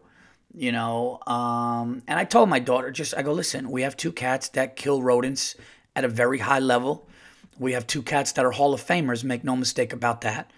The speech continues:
We have cats that really have, I mean, my cats have left a dead mouse on our welcome mat. One,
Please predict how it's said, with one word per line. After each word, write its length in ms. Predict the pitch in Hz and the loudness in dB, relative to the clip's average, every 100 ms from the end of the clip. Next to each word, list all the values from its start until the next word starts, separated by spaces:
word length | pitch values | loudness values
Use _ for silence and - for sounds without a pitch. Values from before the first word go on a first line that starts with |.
| - - _ _ - | -20 -20 _ _ -8
We 140 | 127 | 0
have 160 | 156 - | 0 0
cats 300 | 165 165 - | -2 0 -2
that 180 | 135 123 | -4 -2
really 440 | 131 165 160 156 | 0 2 2 0
have, 220 | 143 131 - | -2 -4 -2
I 80 | |
mean, 180 | 135 131 | 0 0
my 180 | 131 160 | 2 0
cats 600 | - 156 156 131 - - - - - | -2 -2 0 0 -2 -6 -8 -20 -10
have 220 | - 135 127 | -6 -2 2
left 280 | 147 - | 0 2
a 60 | 127 | -4
dead 540 | 117 117 139 160 170 - _ | -4 0 2 2 0 -12 _
mouse 600 | 135 135 135 120 113 - - - - _ - | -8 -2 0 0 -2 -6 -10 -16 -20 _ 2
on 200 | 135 156 | 4 6
our 160 | 156 | 6
welcome 480 | 143 135 143 - 123 | 6 4 4 0 -2
mat. 260 | 120 120 - | 0 0 0
One, 360 | 123 165 175 | 0 0 -2